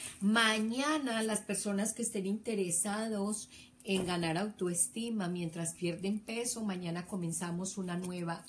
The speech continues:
historia. Para mañana vamos a empezar este nuevo programa. Está dirigido a la mujer del futuro. Y vamos a empezar a reprogramar la mujer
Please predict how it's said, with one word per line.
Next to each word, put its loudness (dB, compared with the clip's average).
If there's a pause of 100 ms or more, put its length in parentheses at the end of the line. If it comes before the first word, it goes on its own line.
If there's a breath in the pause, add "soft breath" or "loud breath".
historia. -4 (760 loud breath)
Para 4
mañana 0
vamos 0
a -2
empezar 0
este -2
nuevo 0
programa. 0 (520 loud breath)
Está 4
dirigido 2
a 2
la 2
mujer 0
del 2
futuro. 0 (1800 loud breath)
Y 8
vamos 4
a 4
empezar 2
a 2
reprogramar -2 (180)
la 2
mujer 0